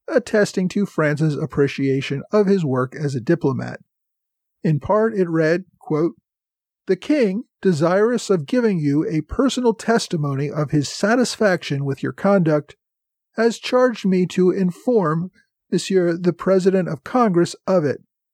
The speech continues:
This is the object of the letters which Monsieur Girard will deliver you for Mister Hancock. He will also deliver you a box with a portrait of the king." The box, which was a gift to Dean,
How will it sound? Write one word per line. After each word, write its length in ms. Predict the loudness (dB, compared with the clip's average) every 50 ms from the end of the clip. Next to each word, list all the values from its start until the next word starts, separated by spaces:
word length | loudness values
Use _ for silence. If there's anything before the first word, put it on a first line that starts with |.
| _ _ _ _ _ _ _ _ -2
This 260 | 0 2 2 0 -2
is 240 | -2 0 0 0 0
the 180 | -2 -2 -2 -2
object 500 | -2 -2 0 0 0 0 0 0 0 -2
of 160 | -4 -2 0
the 100 | 2 2
letters 460 | 2 2 2 4 4 2 2 0 -2
which 280 | -4 -4 -4 -4 -4 -4
Monsieur 380 | -4 -4 -2 -2 0 0 0 0
Girard 600 | -2 -2 -2 0 0 2 2 2 0 0 -2 _ _ _ _ _ _ _ -4
will 120 | -2 -2
deliver 640 | -2 0 -2 -2 0 0 0 0 0 0 0 -2 _ _ _
you 320 | -4 0 0 2 0 0 -2
for 200 | -4 -4 -4 -2
Mister 340 | -2 -4 -4 -6 -10 -10 -4
Hancock. 640 | 0 0 2 2 0 0 -2 -4 -6 -6 -10 -16 _ _ _ _ _ _ _ _ _ _ _ _ _ _
He 120 | _ -2 0
will 180 | 0 0 -2 -2
also 340 | -2 -2 -2 0 0 -2 -2
deliver 440 | 0 0 0 0 2 2 2 2 0
you 400 | 0 2 2 2 0 0 -2 -6 _
a 120 | -4 -4 -4
box 480 | -4 -4 -2 -2 -2 -4 -6 -8 -10 -6
with 140 | -4 -2 0
a 120 | 0 0
portrait 480 | -2 -2 -4 -4 -4 -2 -4 -6 -6 -4
of 180 | -6 -8 -6 -8
the 100 | -10 -8
king." 400 | -4 -2 -2 -2 -2 -4 -8 -14 _ _ _ _ _ _ _ _ _ _ _ _ _ _ _ 0
The 240 | 0 0 0 -2
box, 480 | -2 0 2 4 4 4 2 0 0 -2
which 160 | -2 -2 -2
was 100 | -2 -4
a 40 | -2
gift 280 | 0 0 0 0 0 -2
to 80 | -2
Dean, 380 | 2 2 2 2 2 0 -2